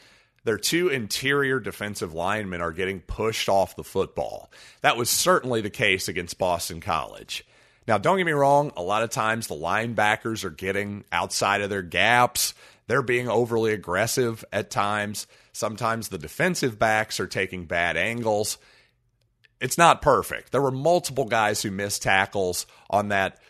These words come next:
first touchdown drive, the sixty-five, it was a ninety-eight yard drive, something like a sixty-yard touchdown run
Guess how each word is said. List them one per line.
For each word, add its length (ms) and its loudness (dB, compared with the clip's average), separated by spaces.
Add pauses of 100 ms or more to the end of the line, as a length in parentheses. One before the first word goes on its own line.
(140)
first 360 4
touchdown 600 0
drive, 500 2
the 180 -2
sixty-five, 720 -2
it 40 0
was 140 -2
a 60 -4
ninety-eight 600 0
yard 260 0
drive, 440 0
something 240 -4
like 180 -4
a 60 -10
sixty-yard 800 -2
touchdown 640 -2
run 360 -2